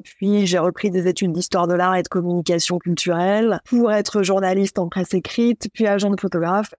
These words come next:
et enfin opérer, euh, ma reconversion pour, euh, me, m'installer comme, euh,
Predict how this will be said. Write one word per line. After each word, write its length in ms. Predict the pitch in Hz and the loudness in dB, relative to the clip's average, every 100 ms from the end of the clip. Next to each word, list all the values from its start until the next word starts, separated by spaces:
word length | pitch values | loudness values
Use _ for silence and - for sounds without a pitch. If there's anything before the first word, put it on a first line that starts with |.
| - | 0
et 340 | 226 233 233 _ _ - | 2 4 0 _ _ -6
enfin 520 | 190 170 190 190 214 _ _ - | -4 -2 0 0 -2 _ _ -4
opérer, 580 | 220 208 208 180 190 196 | -2 0 0 2 2 2
euh, 120 | 180 | 2
ma 120 | 175 180 | 0 0
reconversion 880 | 180 175 170 160 - - 220 240 233 _ - | 0 0 -2 -2 -2 0 2 0 -2 _ -2
pour, 320 | 226 240 - _ _ _ _ - | -2 -2 -6 _ _ _ _ -4
euh, 320 | 175 165 156 | 0 0 0
me, 540 | 151 156 151 143 110 110 | 0 0 2 2 0 0
m'installer 600 | 160 170 - 165 180 202 | 0 0 0 2 2 2
comme, 260 | 208 170 | -2 -2
euh, 200 | 156 147 | 0 -2